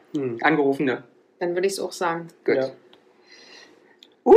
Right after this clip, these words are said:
Speaker 2: das ist richtig. Vierundsechzigtausend
Speaker 3: Sehr gut.
Speaker 1: Hättest du
Speaker 2: Cent.
Speaker 1: mal auf mich gehört, Jana.
Speaker 3: Aber hast du, du hast gesagt, du hast mal irgendwie, du hast es nur so im Gefühl oder ha-,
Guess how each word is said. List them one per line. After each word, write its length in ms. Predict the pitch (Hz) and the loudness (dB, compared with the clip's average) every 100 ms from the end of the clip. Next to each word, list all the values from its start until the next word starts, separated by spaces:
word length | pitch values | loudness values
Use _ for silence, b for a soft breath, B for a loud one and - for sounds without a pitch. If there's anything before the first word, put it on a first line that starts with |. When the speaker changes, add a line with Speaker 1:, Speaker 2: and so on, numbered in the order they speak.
| 539 | 10
Speaker 2:
das 160 | 392 392 | 8 6
ist 160 | 320 | 4
richtig. 480 | 302 494 480 330 233 | 6 6 6 4 2
Vierundsechzigtausend 720 | 277 359 339 262 302 220 262 | 4 6 6 6 4 2 4
Speaker 3:
Sehr 80 | 285 | 8
gut. 100 | 277 | 8
Speaker 1:
Hättest 220 | 302 277 | 6 4
du 40 | 330 | 6
Speaker 2:
Cent. 160 | 240 | 6
Speaker 1:
mal 100 | 220 | 6
auf 180 | 202 202 | 4 2
mich 160 | 202 190 | 0 2
gehört, 400 | 185 151 131 131 | 2 4 4 2
Jana. 200 | 104 104 - | -4 0 2
Speaker 3:
Aber 320 | 214 220 - - - | 4 4 0 -8 -6
hast 260 | 220 214 | -6 -2
du, 180 | 262 - - - | -2 -4 -8 -12
du 180 | 214 233 | -6 -4
hast 160 | 214 | -4
gesagt, 260 | 254 240 233 | -2 -2 0
du 60 | |
hast 160 | 202 196 | -2 -2
mal 140 | 202 | -2
irgendwie, 340 | 202 202 190 - - | 0 -2 -2 -6 -4
du 100 | 202 | -2
hast 200 | 214 - | -2 -4
es 60 | |
nur 100 | 214 | -2
so 80 | 208 | 0
im 140 | 202 190 | 0 0
Gefühl 440 | 180 - 233 339 | -2 -4 0 2
oder 160 | 349 277 | 4 2
ha-, 160 | 277 | 0